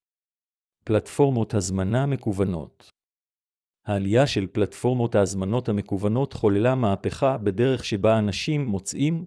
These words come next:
ומזמינים מלוונות. אתרים ואפליקציות הקלו על השוואת מחירים, קריאת ביקורות ומציאת הדילים הטובים ביותר.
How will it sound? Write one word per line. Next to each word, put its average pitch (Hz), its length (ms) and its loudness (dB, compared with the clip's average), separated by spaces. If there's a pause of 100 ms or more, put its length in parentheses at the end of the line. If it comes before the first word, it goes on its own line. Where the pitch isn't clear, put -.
ומזמינים 117 680 0
מלוונות. 98 720 -4 (960)
אתרים 139 420 0
ואפליקציות 104 800 0
הקלו 113 360 0
על 117 80 2
השוואת 117 420 -2
מחירים, 101 600 -6 (360)
קריאת 123 400 0
ביקורות 107 580 0
ומציאת 117 640 -2
הדילים 135 420 0
הטובים 127 500 0
ביותר. 95 520 -2